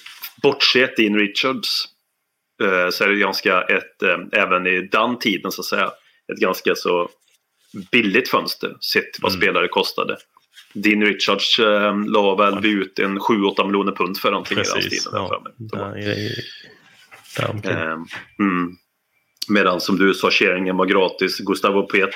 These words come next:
Speaker 1: vet jag inte vad han kan ha kostat, men kan inte varit många, kan inte varit mycket
Speaker 2: Ja,
Speaker 1: kronor.
Speaker 2: det var, det var en, jag tror det var en, två miljoner pund.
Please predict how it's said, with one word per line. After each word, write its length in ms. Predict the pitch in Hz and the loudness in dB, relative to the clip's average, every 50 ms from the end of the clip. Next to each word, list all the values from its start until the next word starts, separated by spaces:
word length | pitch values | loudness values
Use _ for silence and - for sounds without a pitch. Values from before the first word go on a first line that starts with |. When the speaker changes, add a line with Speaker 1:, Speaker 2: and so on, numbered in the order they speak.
| - - | -2 0
Speaker 1:
vet 160 | 98 92 - | 0 2 2
jag 100 | 101 92 | 0 -2
inte 100 | 90 95 | 0 0
vad 100 | 95 90 | 0 0
han 80 | 90 87 | 0 2
kan 100 | - 95 | 0 0
ha 60 | 92 | 0
kostat, 400 | - 98 95 - - 101 92 - | 0 0 -2 0 0 -2 -2 0
men 100 | 92 90 | -2 -2
kan 100 | - 92 | 0 -2
inte 120 | 90 85 | -2 -2
varit 120 | 87 95 98 | -4 -4 -2
många, 400 | 98 92 92 90 87 87 85 85 - _ _ _ _ _ _ _ _ _ _ _ _ _ _ | -2 -2 0 0 0 0 0 -2 -8 _ _ _ _ _ _ _ _ _ _ _ _ _ _
kan 120 | - 117 101 | -2 -2 0
inte 60 | - | 0
varit 120 | 107 104 | 0 0
mycket 240 | 104 101 - 101 - | 0 0 0 0 2
Speaker 2:
Ja, 60 | 110 | 2
Speaker 1:
kronor. 80 | 104 98 | 2 2
Speaker 2:
det 80 | 95 101 | 2 2
var, 80 | 104 95 | 0 0
det 160 | 95 98 95 | 0 0 2
var 140 | 98 92 95 | 2 2 2
en, 80 | 98 - - - 113 - _ _ - - 110 - - - - - - - - - - | 0 -2 -6 -10 -12 -14 _ _ -14 -14 -14 -12 -14 -16 -16 -16 -16 -16 -12 -6 -4
jag 100 | 92 85 | -4 -2
tror 100 | - 104 | 0 0
det 60 | 95 | 2
var 100 | 92 90 | 2 2
en, 120 | 87 87 87 | 2 2 0
två 140 | - 104 95 | 0 0 2
miljoner 340 | 92 92 87 85 85 87 | 2 2 2 0 0 -2
pund. 360 | 82 - 104 87 80 85 - | -2 0 0 -2 -2 -4 -8